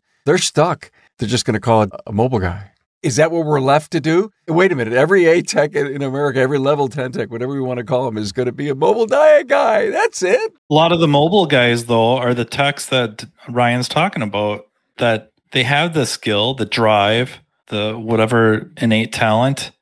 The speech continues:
Speaker 2: but they're held down, held down, held down. And finally, it's like, "Well, I'm just gonna go into business for myself and focus on what I love to do."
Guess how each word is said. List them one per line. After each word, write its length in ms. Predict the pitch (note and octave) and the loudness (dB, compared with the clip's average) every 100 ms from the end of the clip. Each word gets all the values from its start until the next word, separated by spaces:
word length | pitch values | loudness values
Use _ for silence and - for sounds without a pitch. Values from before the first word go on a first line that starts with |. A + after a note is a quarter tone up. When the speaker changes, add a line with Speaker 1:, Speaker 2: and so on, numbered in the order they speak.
| _ _ | _ _
Speaker 2:
but 120 | A#2 | -2
they're 160 | B2 A#2 | 2 2
held 280 | B2 B2+ A#2+ | 2 0 0
down, 300 | A#2+ A#2+ A#2 | 2 2 2
held 260 | B2 A2+ | 0 0
down, 300 | A#2 A#2 A2+ | 0 0 0
held 280 | A2 A2 G#2 | 0 -2 0
down. 520 | G#2+ C3+ A#2 F#2+ F#2+ _ _ _ | 0 0 0 -4 -8 _ _ _
And 160 | - - | -14 -4
finally, 320 | A2+ B2+ C#3 | 0 2 2
it's 140 | A2 A2 | 2 0
like, 200 | G#2 A2+ | 0 0
"Well, 360 | A2 A2 - - | 0 -2 -8 -10
I'm 80 | B2+ | -6
just 160 | - - | -4 -4
gonna 100 | A#2+ | 0
go 200 | A#2+ A#2 | 2 2
into 100 | A2 | 2
business 380 | A2+ A2+ G#2+ | 0 0 -2
for 120 | - A2 | 0 -2
myself 520 | G2+ - A#2 A2+ - | 0 0 0 0 -2
and 140 | G#2 | -4
focus 420 | - G#2+ - A2 | -2 -2 -2 -2
on 140 | A2+ G#2+ | 0 2
what 100 | G#2 | 2
I 60 | |
love 260 | G#2 G2+ G#2 | 2 0 -2
to 80 | A2 | -2
do." 460 | A#2 A#2+ F2+ - | 2 2 0 -6